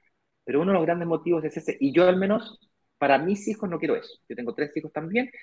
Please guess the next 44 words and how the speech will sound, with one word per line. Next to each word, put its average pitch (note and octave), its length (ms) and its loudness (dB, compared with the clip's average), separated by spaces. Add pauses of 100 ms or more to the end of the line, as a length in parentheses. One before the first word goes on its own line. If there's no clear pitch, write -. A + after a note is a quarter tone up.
(160)
y - 80 -4
no C#3 140 -2
quiero F#3 220 0
que F3+ 100 -2
ninguno D#3 280 -2
de F#3 100 0
mis D#3 80 -20
tres E3+ 240 -4
hijos - 260 -4
se D3+ 100 -2
pelee D3 400 2
por D3 240 -4
quién E3+ 240 -2
va E3+ 60 4
a - 40 -2
tener D#3 220 -2
que E3 100 4
pagar E3+ 540 6 (560)
el A#2 140 -6
arriendo B2 460 -4
de A#2+ 60 -2
un A#2 60 -6
asilo G#3 520 -4
o B2+ 160 0
una C3 180 -4
enfermera. F#3+ 600 -2 (200)
Eso F#3+ 220 -2
lo F#3 120 4
pago D3 220 4
yo. G2+ 200 -8 (300)
Ellos G3+ 160 -6
se F#3+ 80 -4
pueden G3 220 2
pelear F#3 400 4
por C3 180 -6
quién C3+ 220 -2
me G2+ 160 -6
cuida, E3 400 6
quién A#2 220 -2
me G#2 140 -4
va F#2+ 180 -4
a G#2 40 -2
ver, D3+ 360 4 (400)
quién... C3+ 800 -4